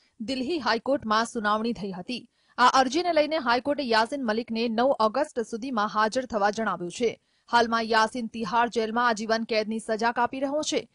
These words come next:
તેની વિરુદ્ધ જ એન આઈ એ દ્વારા ફાંસીની માંગણી થઈ છે. હાઈકોર્ટે યાસીન મલિકનું કબૂલનામું અને ચાર્જશીટની કોપી મંગાવી છે. બે હજાર બાવીસમાં એન આઈ એ કોર્ટે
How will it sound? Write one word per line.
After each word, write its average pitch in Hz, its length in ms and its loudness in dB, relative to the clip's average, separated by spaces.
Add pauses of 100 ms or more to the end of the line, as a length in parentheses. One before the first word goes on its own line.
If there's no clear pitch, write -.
(200)
તેની 370 180 -2
વિરુદ્ધ 269 440 0
જ 254 220 0
એન 247 240 -2
આઈ 240 240 0
એ 262 120 -4
દ્વારા 208 340 4
ફાંસીની 247 540 0
માંગણી 220 400 0
થઈ 185 200 -10
છે. 247 200 -2 (420)
હાઈકોર્ટે 359 400 4
યાસીન 269 480 4
મલિકનું 240 380 0
કબૂલનામું 226 600 4
અને 226 140 2
ચાર્જશીટની 226 640 2
કોપી 214 320 6
મંગાવી 262 380 2
છે. 262 220 -2 (320)
બે 214 100 0
હજાર 220 280 2
બાવીસમાં 220 640 2
એન 226 260 -2
આઈ 220 200 -2
એ 240 140 -2
કોર્ટે 247 360 4